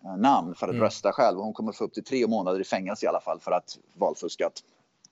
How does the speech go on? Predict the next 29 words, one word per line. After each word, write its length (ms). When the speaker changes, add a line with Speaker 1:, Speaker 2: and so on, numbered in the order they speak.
Speaker 1:
Straffet 260
är 60
inte 120
lagt 240
än, 160
men 300
straffet 440
kommer 180
att 60
bli 120
upp 80
till 100
tre 120
månaders 280
fängelse, 380
så 100
att 120
man 120
tar, 160
verkar 240
ta 140
det 60
på 80
allvar 220
här 60
i 40
alla 180
fall. 180
Speaker 2:
Ja. 220